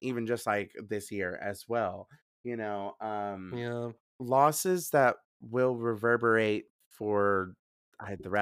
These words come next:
Speaker 2: And our
Speaker 1: rest.
Speaker 2: beloved Chi Chi
Speaker 1: I
Speaker 2: DeVayne.
Speaker 1: <laughs> know. Chi Chi DeVayne, Naya Rivera, um,
Speaker 2: Naya Riv-, oh, Naya Rivera
Speaker 1: you
Speaker 2: also
Speaker 1: know,
Speaker 2: really got
Speaker 1: it
Speaker 2: me.
Speaker 1: <sighs> it has been a difficult, difficult year.
Speaker 2: I know, I know there's been a big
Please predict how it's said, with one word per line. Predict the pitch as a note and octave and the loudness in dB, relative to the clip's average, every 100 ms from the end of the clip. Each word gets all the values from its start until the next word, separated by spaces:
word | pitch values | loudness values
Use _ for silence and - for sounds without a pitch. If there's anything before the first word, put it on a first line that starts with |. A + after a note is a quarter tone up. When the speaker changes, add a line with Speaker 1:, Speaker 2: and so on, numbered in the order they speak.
| G2 | 2
Speaker 2:
And | D#3+ | 2
our | A#3+ | 2
Speaker 1:
rest. | B3+ | 0
Speaker 2:
beloved | F#3 D#3+ D#3+ D#3 | 2 2 2 -2
Chi | F3+ | -6
Chi | E3 | -2
Speaker 1:
I | F3 | -2
Speaker 2:
DeVayne. | D3 B2 B2 C#3+ D3 D3 - | 0 2 2 2 -2 -6 -10
Speaker 1:
<laughs> | F3 | -6
know. | F3 F#3 C#3+ G#2+ - - - | -2 2 2 2 -6 -18 -8
Chi | C#3 | -6
Chi | D#3 | -2
DeVayne, | C#3+ C3+ C#3 A2+ | 2 4 2 0
Naya | A#2 A#2+ B2+ | 2 4 4
Rivera, | A#2 G#2 G#2+ G#2 A#2+ D3 F#3 _ _ _ _ | 2 2 6 6 6 4 -2 _ _ _ _
um, | A#2+ B2 A2+ G#2 F#2+ F2+ F2 F2 | 0 2 2 0 -4 -8 -12 -12
Speaker 2:
Naya | B2+ C3 B2+ | -8 -6 -6
Riv-, | A2+ | -6
oh, | B2+ C#3 C#3 B2+ | 0 4 4 4
Naya | C3 C#3 D#3+ | 2 2 2
Rivera | B2+ A#2+ A#2 A2 | 0 0 -2 0
Speaker 1:
you | |
Speaker 2:
also | C#3 B2+ | 0 0
Speaker 1:
know, | A2+ A2 A#2 | 0 0 -2
Speaker 2:
really | A2 G#2+ | -6 -8
got | A2 A2 | -8 -2
Speaker 1:
it | C3 B2+ A#2+ | 0 0 -2
Speaker 2:
me. | _ _ _ _ _ _ _ _ _ _ _ _ _ | _ _ _ _ _ _ _ _ _ _ _ _ _
Speaker 1:
<sighs> | - - - - | -4 -2 -4 -6
it | B2 | -4
has | B2+ A2+ | -4 0
been | C3 B2+ | 0 2
a | A2+ | 0
difficult, | A2+ A2+ D#3 A#2 F#2+ - _ _ - | -2 -2 -4 -4 -4 -6 _ _ -8
difficult | A#2+ - A#2 G#2+ | -8 -6 -4 -2
year. | A2+ A#2 G2 - _ | 2 2 2 -2 _
Speaker 2:
I | D3 | 2
know, | D3+ D#3+ D#3 | 4 4 4
I | D3 | 4
know | D3+ | 4
there's | D#3+ D#3+ | 2 0
been | D3 | 0
a | C#3 | 2
big | C#3+ C#3+ D3 | 2 2 2